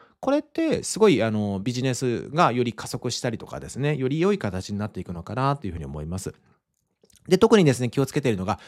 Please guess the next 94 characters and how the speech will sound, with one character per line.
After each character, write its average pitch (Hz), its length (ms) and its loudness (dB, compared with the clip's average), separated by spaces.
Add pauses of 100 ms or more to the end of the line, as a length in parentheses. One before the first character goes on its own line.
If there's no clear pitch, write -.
(160)
フ - 80 -4
ィ 208 80 6
ー 220 40 2
ド 233 80 6
バ 233 120 2
ッ - 20 -8
ク - 160 -8
は、 123 260 -2 (460)
ま 147 120 2
あ、 - 20 0
部 123 140 0
下 208 120 4
と 156 80 0
か 101 80 -2
仲 98 220 -4
間 160 100 -2
か 110 80 -4
ら 80 180 -8
提 208 200 0
出 214 140 -6
し - 80 -4
て 208 60 -2
も 196 100 0
ら 196 80 0
っ 196 40 -8
て、 175 100 -8
な 156 220 0
る 240 100 2
べ 277 140 -2
く - 80 -6
早 180 300 2
め 175 100 0
に、 175 180 -4 (120)
あ 131 120 -4
の、 120 100 -4
や 113 120 0
っ - 60 -20
て 135 100 0
あ 123 60 2
げ 127 100 0
る 131 60 2
っ - 20 0
て 127 80 -4
い - 20 -2
う - 20 -4
の 85 60 -6
が 73 60 -10
大 90 180 -4
事 90 60 -8
で 78 80 -10
す 76 80 -16
ね。 113 160 -4 (640)
っ - 20 -20
て 214 100 4
い - 20 8
う - 20 8
の 202 80 8
が 127 80 6
で 104 60 2
す 92 100 -8
ね、 107 200 -2
作 - 420 -2
成 247 120 6
し - 80 2
た 202 100 6
本 233 120 4
も 180 60 4
で 110 80 2
す 98 100 -4
ね、 98 60 -4
間 123 80 4
が 143 60 4
空 196 160 4
い 208 40 2
ち 214 80 0
ゃ 202 60 6
う 196 80 2
と 175 240 4
何 220 300 0
を 262 60 2
作 - 180 -10
っ - 40 -16
た - 80 -2
か - 100 -6
覚 127 180 6
え 202 40 8
て - 100 0
な 104 60 0
い - 80 4
ん 170 40 6
で 110 80 2
す - 160 -4
よ 92 80 -6
ね。 - 160 -8